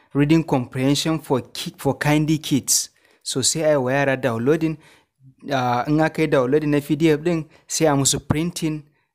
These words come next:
Bayan an yi printing, sai a ba su duk lokacin da za su riƙa bin lesson ɗin, sai a ringa ɗauko musu wancan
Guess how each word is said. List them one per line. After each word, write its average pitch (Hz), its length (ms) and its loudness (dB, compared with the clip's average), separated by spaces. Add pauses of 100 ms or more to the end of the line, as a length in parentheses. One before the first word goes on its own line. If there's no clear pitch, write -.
(120)
Bayan 139 320 -2
an 143 160 0
yi 143 60 2
printing, 156 400 0
sai 151 160 0
a 135 100 0
ba 135 220 2
su 135 180 -6
duk 139 180 -4
lokacin 151 400 -2
da 120 60 -2
za 131 140 2
su 135 120 -4
riƙa 131 240 -4
bin 123 140 -2
lesson 131 360 0
ɗin, 160 200 -2 (380)
sai - 220 0
a 117 560 -2
ringa 127 420 2
ɗauko 135 300 0
musu 131 260 0
wancan 120 480 -8